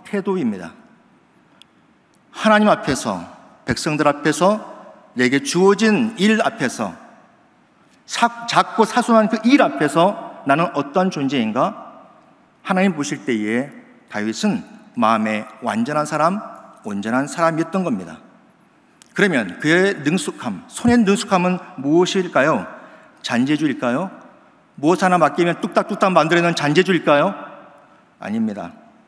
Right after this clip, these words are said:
성경에서 처음으로 성령 충만한 사람이라고 기록한 사람이 있으니 그 사람은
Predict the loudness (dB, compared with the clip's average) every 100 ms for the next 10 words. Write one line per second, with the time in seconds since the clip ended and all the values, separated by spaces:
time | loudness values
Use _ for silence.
0 | _ _ _ _ _ -8 2 4 6 6
1 | 4 2 0 -2 -6 -12 -4 0 2 2
2 | 0 -2 0 2 2 0 -2 -2 0 0
3 | 0 0 -2 -2 -2 -2 -2 -4 -4 -4
4 | -4 -4 -4 -2 0 -2 -6 -2 0 0